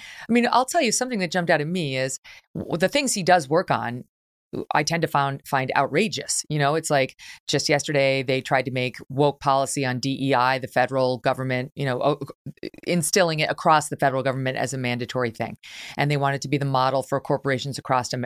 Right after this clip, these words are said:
across America, right? To make skin color and gender and all these things above,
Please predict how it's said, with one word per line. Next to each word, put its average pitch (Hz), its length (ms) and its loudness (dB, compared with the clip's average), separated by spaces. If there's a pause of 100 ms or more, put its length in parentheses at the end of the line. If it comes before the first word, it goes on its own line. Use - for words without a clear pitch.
across - 320 0
America, 110 420 -4
right? 127 200 -4
To 127 100 -8
make 120 200 -4
skin 127 360 -4
color 120 400 0
and 110 160 -6 (360)
gender 131 340 0
and 127 100 -2
all 131 80 0
these 131 180 -4
things 123 400 -2 (460)
above, 139 480 4